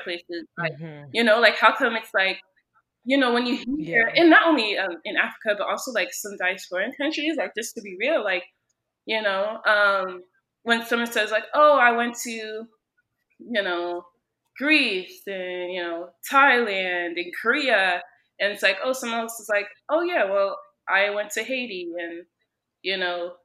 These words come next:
Speaker 1: Ghana," and someone else is like, "Oh, okay, like, that was fun." Like, I don't know, like, <laughs> I just
Speaker 2: <laughs> Yeah.
Speaker 1: we give, like, yeah, like, some other countries just, like, more like, "Oh, yeah, that's, like,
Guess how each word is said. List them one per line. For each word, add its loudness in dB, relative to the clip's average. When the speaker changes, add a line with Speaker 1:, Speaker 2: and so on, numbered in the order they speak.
Speaker 1:
Ghana," 2
and -2
someone 0
else 0
is -16
like, -2
"Oh, -2
okay, 0
like, 2
that 4
was 2
fun." 6
Like, 10
I 12
don't 8
know, 8
like, 12
<laughs> 8
I 6
just 0
Speaker 2:
<laughs> 4
Yeah. 4
Speaker 1:
we 2
give, 6
like, 8
yeah, 12
like, 8
some 10
other 6
countries -2
just, -8
like, 0
more 0
like, -2
"Oh, 4
yeah, 2
that's, -6
like, -4